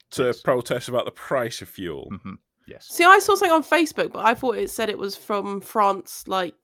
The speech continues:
Speaker 3: two years ago or something.
Speaker 2: Oh, it hap-, they've, they've done it everywhere, but this was organised by some bloke up near Newcastle, and he's done it before, t-, the year two thousand, I think he'd done it previously.
Speaker 3: Right.
Speaker 2: But they've done it again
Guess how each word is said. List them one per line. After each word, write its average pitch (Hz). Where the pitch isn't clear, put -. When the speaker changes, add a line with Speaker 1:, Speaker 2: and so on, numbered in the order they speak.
Speaker 3:
two -
years 208
ago -
or 185
something. -
Speaker 2:
Oh, 156
it 151
hap-, 143
they've, 135
they've 131
done 185
it 131
everywhere, 85
but 107
this 147
was 135
organised 107
by 101
some 101
bloke 92
up 110
near 90
Newcastle, 85
and 113
he's 110
done 139
it 123
before, 98
t-, -
the 107
year 110
two 110
thousand, 104
I 110
think 110
he'd 104
done 110
it -
previously. 113
Speaker 3:
Right. 170
Speaker 2:
But 139
they've 123
done 143
it 139
again 107